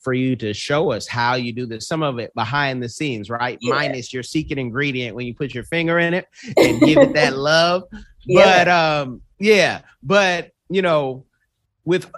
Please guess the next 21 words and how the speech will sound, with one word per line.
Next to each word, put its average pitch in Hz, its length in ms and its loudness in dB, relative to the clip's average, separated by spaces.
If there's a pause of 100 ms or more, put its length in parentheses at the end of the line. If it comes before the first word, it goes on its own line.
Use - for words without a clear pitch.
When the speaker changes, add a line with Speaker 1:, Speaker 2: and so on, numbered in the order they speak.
(240)
Speaker 1:
all 202 260 6
the 202 140 0
success - 840 -4 (300)
that 151 240 2
is 147 220 0
to 135 100 -4
come, 143 400 -2
'cause 120 140 -6
the 120 80 -4
best 151 300 -2
is 127 140 -4
yet 139 220 -2
to 117 80 -8
come, 104 560 -4 (160)
Speaker 2:
Yes. 135 200 -2
Speaker 1:
what 247 220 4
is 214 240 4
a 147 300 2
community 151 580 -2
give 127 440 -8
back 87 360 -8